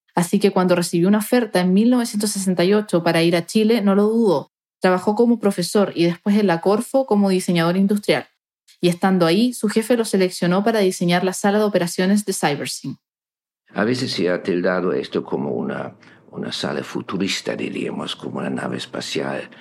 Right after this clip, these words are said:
Speaker 2: Bueno, esto me parece un poco tirando demasiado alto, no era <laughs> nuestra ambición, simplemente hacer una sala de operaciones cómoda y adecuada a las funciones que tenía que cumplir.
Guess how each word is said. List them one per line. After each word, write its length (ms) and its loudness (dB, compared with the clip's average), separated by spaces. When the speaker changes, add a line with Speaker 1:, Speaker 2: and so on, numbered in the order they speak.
Speaker 2:
Bueno, 280 -8
esto 220 -12
me 80 -10
parece 320 -10
un 120 -10
poco 440 -10
tirando 380 -6
demasiado 580 -4
alto, 320 -8
no 220 -4
era 220 -4
<laughs> 20 -2
nuestra 420 -4
ambición, 600 -4
simplemente 880 -4
hacer 260 -4
una 180 -6
sala 300 -6
de 160 -6
operaciones 840 -6
cómoda 680 -2
y 240 -6
adecuada 560 -8
a 60 -14
las 180 -10
funciones 520 -8
que 120 -10
tenía 360 -12
que 220 -12
cumplir. 440 -16